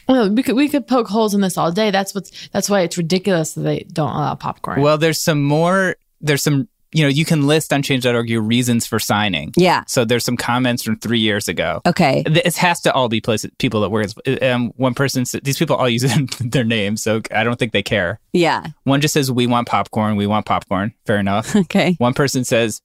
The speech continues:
Speaker 2: "Popcorn is a nutritional snack. Hashtag keep the cookies away."
Speaker 1: No, it's not.
Speaker 2: <laughs>
Speaker 1: But continue.
Speaker 2: And, and the third one, uh, is, says, "I'm signing because Bill and his dictatorship has to be stopped. Let them eat popcorn."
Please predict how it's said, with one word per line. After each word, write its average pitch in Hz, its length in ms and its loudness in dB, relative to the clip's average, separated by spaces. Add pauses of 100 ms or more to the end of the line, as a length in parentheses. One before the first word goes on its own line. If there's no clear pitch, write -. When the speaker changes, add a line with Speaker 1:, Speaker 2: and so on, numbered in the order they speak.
Speaker 2:
"Popcorn 123 360 0
is 120 100 -4
a 123 40 2
nutritional 123 640 0
snack. 98 460 -2
Hashtag 98 560 -2
keep - 200 -6
the 117 80 0
cookies 101 360 -4
away." 82 360 -2
Speaker 1:
No, 185 180 4
it's 185 160 -4
not. 170 320 -2 (340)
Speaker 2:
<laughs> 285 80 4 (380)
Speaker 1:
But - 140 0
continue. 185 380 2
Speaker 2:
And, 202 160 2
and 196 1040 0
the 160 200 -2 (100)
third 180 300 2
one, 127 480 0 (540)
uh, 139 280 2
is, 131 360 0
says, 143 340 -2
"I'm 165 220 2
signing 180 420 0
because 139 320 -2
Bill 127 300 2
and 123 160 2
his 110 140 -4
dictatorship 117 760 -2
has 101 300 -2
to 120 100 -4
be 101 140 -2
stopped. 104 440 0
Let 110 220 0
them 107 160 0
eat 101 140 -2
popcorn." 104 560 -2